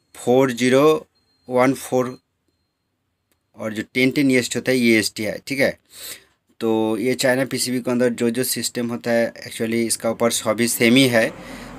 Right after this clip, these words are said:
और इसका जो प्रोसेसर आईसी ये सेम अलग है, अलग है। ठीक है, और इसका जो वर्टिकल आईसी सेवन एट ज़ीरो फ़ोर ज़ीरो का आईसी है। तो दोस्तों, ठीक है, फास्ट, फास्ट इसका एक बार वीडियो आईसी ओपन करके देखूँगा।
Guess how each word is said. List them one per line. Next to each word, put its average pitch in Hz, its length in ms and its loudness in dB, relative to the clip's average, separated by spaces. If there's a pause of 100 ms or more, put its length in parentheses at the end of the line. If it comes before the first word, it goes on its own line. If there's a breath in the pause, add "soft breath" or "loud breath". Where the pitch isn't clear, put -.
और 104 440 2
इसका 117 320 2
जो 113 140 0
प्रोसेसर 117 420 -4
आईसी 117 580 -2
ये 123 200 -4
सेम 120 280 -4
अलग 101 380 -4
है, 92 200 -12
अलग 110 200 0
है। 95 220 -6
ठीक 123 120 -10
है, 101 140 0
और 98 180 -2
इसका 104 220 -4
जो 113 100 0
वर्टिकल 107 440 -4
आईसी 113 220 -2
सेवन 107 400 -6
एट 98 220 -6
ज़ीरो 101 160 -8
फ़ोर 98 240 -14
ज़ीरो 98 200 -8
का 110 80 -6
आईसी 98 280 -6
है। - 160 -8 (560 loud breath)
तो 123 60 -6
दोस्तों, 147 300 -2
ठीक 143 200 -2
है, 135 180 2
फास्ट, 127 580 -2
फास्ट - 400 -2 (240)
इसका 120 280 -2
एक 120 80 0
बार 127 120 2
वीडियो 117 340 0
आईसी 123 220 2
ओपन 120 200 -2
करके 110 300 -4
देखूँगा। 98 500 -2